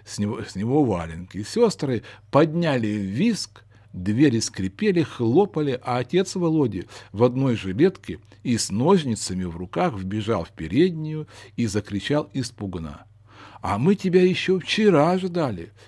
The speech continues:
Хорошо ли доехал?» «Благополучно!» «Господи, боже мой, да дайте же ему с отцом поздороваться! Что я не отец, что ли?» «Гав-гав!» ревел басом милорд, огромный чёрный пёс, стуча хвостом по стенам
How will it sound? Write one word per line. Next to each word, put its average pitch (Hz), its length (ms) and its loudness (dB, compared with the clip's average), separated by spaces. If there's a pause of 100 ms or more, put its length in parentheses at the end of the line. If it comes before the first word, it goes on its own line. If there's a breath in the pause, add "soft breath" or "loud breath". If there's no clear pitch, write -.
Хорошо 123 500 0
ли 196 100 2
доехал?» 131 540 0 (240 loud breath)
«Благополучно!» 180 1000 2 (440 loud breath)
«Господи, 92 640 -2
боже 95 340 -10
мой, 87 260 -16 (260 loud breath)
да 120 120 -2
дайте 185 500 0
же 180 240 -4 (280 loud breath)
ему 156 300 0
с - 120 -4
отцом 180 480 -2
поздороваться! 92 880 -8
Что - 240 0
я 139 140 2
не 120 100 0
отец, 143 400 0
что - 260 -8
ли?» 98 140 -10 (160)
«Гав-гав!» 98 800 -6 (240 soft breath)
ревел 113 380 -2
басом 107 540 -6
милорд, 90 440 -8 (100)
огромный 107 720 0
чёрный 80 580 -12
пёс, - 420 -4 (260 loud breath)
стуча 117 420 -2
хвостом 92 500 -8
по 76 200 -16
стенам 160 500 -8